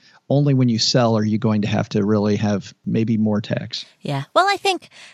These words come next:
Speaker 2: I mean, I understand the feeling grumpy about the idea of paying income tax on it in the year that you earn it, and then also paying capital gains and dividends taxes on the way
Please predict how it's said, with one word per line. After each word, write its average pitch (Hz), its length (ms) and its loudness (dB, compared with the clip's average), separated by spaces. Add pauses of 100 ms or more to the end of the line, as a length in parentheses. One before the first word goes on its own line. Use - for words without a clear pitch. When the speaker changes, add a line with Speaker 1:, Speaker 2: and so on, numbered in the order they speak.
Speaker 2:
I 294 80 2
mean, 311 140 2
I 320 100 2
understand 233 800 2
the 196 60 -8
feeling 196 380 2
grumpy 170 380 2
about 156 380 2 (380)
the 165 240 0
idea 165 400 2
of - 180 -6
paying 190 340 2
income 170 320 0
tax 160 380 -6
on 160 160 0
it 160 100 -2
in 156 100 0
the 147 100 -2
year 156 260 -2
that 156 100 -6
you 151 140 -4
earn 147 180 -2
it, 143 180 -2 (280)
and 196 120 2
then 185 120 2 (200)
also 240 500 2
paying 180 340 0
capital 170 360 -2
gains 156 280 -2
and 156 100 0
dividends 147 420 -2
taxes 147 400 -2
on 139 140 0
the 135 80 -2
way 135 160 -4